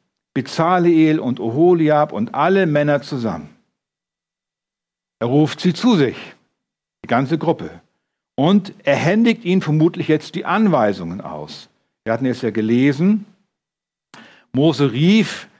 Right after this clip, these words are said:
Bezaleel und Oholiab und so weiter.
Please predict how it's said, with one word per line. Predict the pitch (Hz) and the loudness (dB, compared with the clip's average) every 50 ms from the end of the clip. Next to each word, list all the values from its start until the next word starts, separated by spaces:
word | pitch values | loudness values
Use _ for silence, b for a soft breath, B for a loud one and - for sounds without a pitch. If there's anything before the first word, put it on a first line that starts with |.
| _ _ | _ _
Bezaleel | - 117 - - 147 139 147 156 156 160 156 156 151 151 | -10 -10 -8 -2 0 2 2 2 2 2 2 2 2 0
und | 120 120 | 0 -4
Oholiab | 113 110 135 156 165 156 147 143 139 147 143 - - _ _ _ _ _ _ - | -4 -4 -2 0 0 0 2 2 0 0 -2 -6 -20 _ _ _ _ _ _ -6
und | - 135 123 | -4 -4 -4
so | 117 120 | -2 -2
weiter. | 120 131 147 151 147 165 151 151 147 | 0 2 2 2 2 2 0 0 0